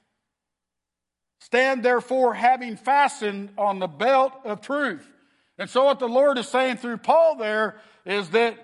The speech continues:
that you not only stand in these times, but you stand firm when you don't feel like it, and we're gonna get into that later, but you stand firm and strong in the Lord and what you've been taught.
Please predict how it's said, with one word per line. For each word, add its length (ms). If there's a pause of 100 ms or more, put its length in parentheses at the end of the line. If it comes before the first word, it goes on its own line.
(200)
that 240 (200)
you 200
not 200
only 280
stand 480
in 100
these 240
times, 640 (1400)
but 140
you 220
stand 480
firm 880 (180)
when 160
you 80
don't 260
feel 240
like 360
it, 100
and 100
we're 60
gonna 160
get 140
into 160
that 180
later, 500 (300)
but 220
you 100
stand 500 (420)
firm 440
and 160
strong 840 (720)
in 100
the 100
Lord 320
and 140
what 220
you've 120
been 200
taught. 420